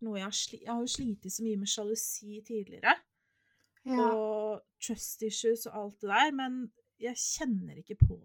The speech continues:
Speaker 1: det med han. Og
Speaker 2: Det
Speaker 1: det
Speaker 2: synes jeg er så fint.
Speaker 1: Ja, jeg, jeg også synes det er liksom, jeg kan, fordi at det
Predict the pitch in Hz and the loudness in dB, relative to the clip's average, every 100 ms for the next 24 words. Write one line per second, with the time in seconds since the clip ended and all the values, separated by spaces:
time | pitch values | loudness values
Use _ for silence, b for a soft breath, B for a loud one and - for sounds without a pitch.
0 | 160 190 175 175 180 226 _ _ _ _ | -14 -10 -8 -6 -8 -10 _ _ _ _
1 | _ _ _ _ _ 220 262 247 262 254 | _ _ _ _ _ 0 4 4 4 2
2 | 262 311 240 226 226 254 240 - 233 214 | 0 2 4 4 2 -2 -4 -6 -8 -8
3 | - - - _ _ _ _ - 233 247 | -14 -20 -20 _ _ _ _ -4 2 2
4 | - 240 247 254 202 240 233 - 269 - | 2 2 4 6 8 10 8 6 -2 -4
5 | 233 - 240 226 233 - 202 202 - B | -4 4 6 8 4 0 0 -2 -6 B
6 | B 262 294 277 269 - 262 254 - 220 | B 8 8 6 4 4 6 6 4 6